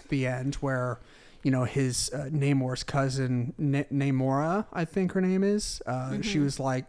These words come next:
Speaker 1: you know, "What the fuck, dude? Like, I do not sanction this <laughs> at all. Not that it matters, but," uh, and he, you know, he kinda is very elusive and, um, non-specific, like,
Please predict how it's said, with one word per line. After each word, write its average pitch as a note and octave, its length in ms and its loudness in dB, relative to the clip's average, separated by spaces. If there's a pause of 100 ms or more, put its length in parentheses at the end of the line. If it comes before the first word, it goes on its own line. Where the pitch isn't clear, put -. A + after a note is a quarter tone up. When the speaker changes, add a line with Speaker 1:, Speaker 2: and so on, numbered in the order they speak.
Speaker 1:
you C#3 80 -2
know, C3 80 -2
"What C#3+ 160 2
the C3+ 80 -2
fuck, - 340 0
dude? C#3 400 0
Like, A#2+ 360 -4 (260)
I C3 800 0
do C#3 100 2
not B2+ 540 2 (540)
sanction C3+ 520 0
this A#2+ 260 -4 (300)
<laughs> - 300 0
at F3 180 10
all. C#3+ 300 10
Not D3 220 4
that C3+ 100 0
it C3+ 80 2
matters, C3+ 440 4
but," B2+ 280 -4 (400)
uh, C#3 180 -4
and C#3+ 160 0
he, C#3 220 2 (360)
you D3 140 0
know, C3+ 60 -2
he C#3+ 180 -2
kinda C3+ 480 -2 (480)
is C#3 140 0
very C3+ 240 4
elusive D3 800 4
and, B2 260 -2 (540)
um, C#3 520 -2
non-specific, C#3 1080 2 (300)
like, A#2+ 300 -6